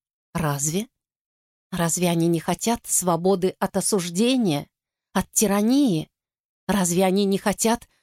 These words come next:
спокойного понимания, что мы здесь уже в раю, что мы часть этой земли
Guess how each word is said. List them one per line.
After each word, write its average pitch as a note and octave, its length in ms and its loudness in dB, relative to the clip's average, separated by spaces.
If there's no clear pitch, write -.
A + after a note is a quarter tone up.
спокойного A3 720 0
понимания, G#3 760 2
что - 280 -2
мы G#3+ 140 2
здесь G3+ 500 -2
уже A#3 400 2
в C4 80 -2
раю, E3+ 480 0
что - 280 -2
мы G3 160 0
часть - 680 -2
этой G3+ 280 2
земли F#3+ 540 2